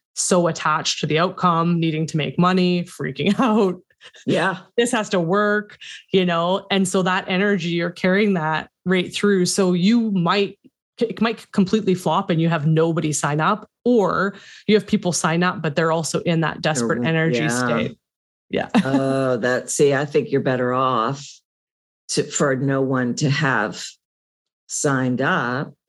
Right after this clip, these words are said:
Speaker 2: than to have the wrong people.
Speaker 1: One hundred percent, 'cause it wrecks even more havoc on your
Speaker 2: Yeah.
Speaker 1: energy on the back end,
Speaker 2: Yeah.
Speaker 1: because you'll start to doubt your cap-, they won't be getting results,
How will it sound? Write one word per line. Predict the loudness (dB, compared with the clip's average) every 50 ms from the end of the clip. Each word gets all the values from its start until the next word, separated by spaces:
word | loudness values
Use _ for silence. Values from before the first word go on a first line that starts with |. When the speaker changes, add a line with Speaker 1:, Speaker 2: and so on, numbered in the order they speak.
| _ _ _ _ _ _ _ _ _ _ _ _
Speaker 2:
than | -4 -2 0 2 2 2 0 0 -2 -2
to | 0 -2 -2
have | 0 0 0 0 0 0 -2 -2 -6 -10 -16 -20 -20 -20 _ _ _
the | -4 0 0 2
wrong | 2 2 2 2 0 0 0 -2
people. | -2 0 2 2 2 2 -2 -6 -6 -6 -8 -8 -10 _ _ _ _ _ _ _ -20 -6 _
Speaker 1:
One | 0 2 2
hundred | 0 0 0 0 2 2 2 2 0
percent, | 0 -2 -2 -2 -2 -2 -2 0
'cause | 0 0 2
it | 2 0 0
wrecks | 0 0 0 -2 -4 -6 -4
even | -2 -2 0 2 2 4
more | 4 4 4 4 4 2 2 2 2 2 0 0
havoc | 0 -2 -2 0 0 0 -2 -2 -4 -8 -14 -20 _ _ _ _ _ _ _
on | -2 0 0 2 0
your | 0 0
Speaker 2:
Yeah. | 0 0
Speaker 1:
energy | 0 0 0 0 0 0 0 0 0
on | 0 0 0
the | 0 0
back | 0 0 -2 0 0
end, | 0 0 2
Speaker 2:
Yeah. | 2 0
Speaker 1:
because | 0 0 0 0 2 0 -2 -4 -6 -8 -12 -18 -20 _ _ _ _ _ _ _
you'll | -2 -2 0
start | 0 0 0 0
to | 0 0
doubt | 0 0 -2 0 0
your | 0 -2 0
cap-, | 0 0 0 0 -2
they | 0 2 2
won't | 2 2 0 -2 -4
be | -4
getting | -2 -2 -2 -2 -4
results, | -2 -2 0 2 2 2 2 2 2 0 -2 -4 -6 -6 -6